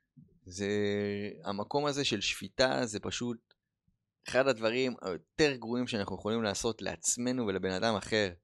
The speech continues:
אז בוא נשחרר, ובוא נהיה טובים לעצמנו, ונהיה טובים לאחרים, ונראה את הטוב בכל דבר. בוא נעבור לחוק הבא. החוק הבא זה חוק הקוטביות, והחוק הזה קובע שכפי שלמגנט יש שני כתבים, חיובי ושלילי,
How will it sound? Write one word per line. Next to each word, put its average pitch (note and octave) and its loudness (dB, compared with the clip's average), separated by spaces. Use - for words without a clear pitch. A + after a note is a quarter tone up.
אז E2+ -16
בוא A#2 -2
נשחרר, A2 -2
ובוא A#2 -6
נהיה C3 -2
טובים A#2 -2
לעצמנו, G2+ -2
ונהיה F#2 -4
טובים A#2+ 0
לאחרים, G2+ -4
ונראה G2 -6
את B2 -4
הטוב A#2 -2
בכל G2 -2
דבר. F2+ -8
בוא - 0
נעבור C#3 6
לחוק D3 4
הבא. C#3 6
החוק B2 6
הבא C3 8
זה G2 2
חוק B2 4
הקוטביות, A2+ 2
והחוק - -2
הזה A#2 2
קובע A#2 6
שכפי - -4
שלמגנט A2+ 2
יש B2 6
שני C3 2
כתבים, C3 0
חיובי A2 4
ושלילי, A#2+ 2